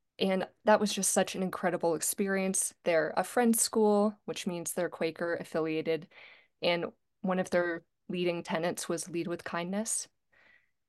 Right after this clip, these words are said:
And so the skills I really picked up there were very interpersonal. Um, they helped us develop integrity. There was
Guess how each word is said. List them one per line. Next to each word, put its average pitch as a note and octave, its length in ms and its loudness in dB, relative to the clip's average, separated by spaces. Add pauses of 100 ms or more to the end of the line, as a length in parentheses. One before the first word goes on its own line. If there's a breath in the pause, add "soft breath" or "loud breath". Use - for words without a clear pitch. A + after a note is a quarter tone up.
(200)
And G3 140 2
so G3 200 4
the G3 140 0
skills A#3 480 6
I F#3+ 60 6
really E3+ 220 0
picked - 280 -6
up D#3+ 140 0
there F3 180 2
were E3 140 -2
very E3 440 0
interpersonal. - 760 -6 (340)
Um, - 220 -6 (180)
they E3 500 2 (380)
helped - 260 2
us F#3+ 100 -6
develop E3 340 4
integrity. G3 640 0
There F3 200 0
was E3 280 -2